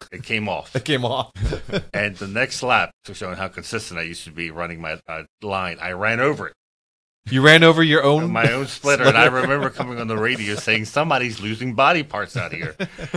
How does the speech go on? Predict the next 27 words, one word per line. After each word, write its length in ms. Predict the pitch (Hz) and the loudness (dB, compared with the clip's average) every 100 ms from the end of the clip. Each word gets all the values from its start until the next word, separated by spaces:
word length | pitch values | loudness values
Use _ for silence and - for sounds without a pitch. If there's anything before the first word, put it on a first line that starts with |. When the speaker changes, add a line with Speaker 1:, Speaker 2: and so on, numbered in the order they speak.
| 156 208 | -6 -4
Speaker 1:
And 160 | 170 | -4
it 60 | 95 | -2
turned 180 | 127 123 | -2 0
out 120 | 107 | -2
to 80 | 101 | -4
be, 180 | 107 104 _ _ - | -12 -14 _ _ -4
so 100 | 107 | -4
a 60 | |
friend 280 | - 165 214 | 2 2 2
of 60 | 127 | -2
mine, 400 | 98 92 104 104 | -2 -2 -4 -4
uh, 280 | 92 90 92 | -4 -4 -6
like, 160 | 92 95 | -8 -10
six 260 | - - | -12 -10
months 200 | 113 104 | -10 -10
later, 280 | 107 131 123 | -10 -8 -8
he 100 | 95 | -6
had 140 | 131 110 | -6 -6
gotten 160 | 101 87 | -8 -10
the 60 | |
same 240 | - 92 92 | -14 -14 -14
spoiler 380 | - 160 139 | -10 -8 -8
'cause 160 | 95 95 | -10 -10
it 60 | 113 | -8
looks 280 | 214 - | -8 -10
really 220 | 139 180 101 | -10 -6 -8
aggressive. 480 | 95 165 196 - | -6 -8 -6 -14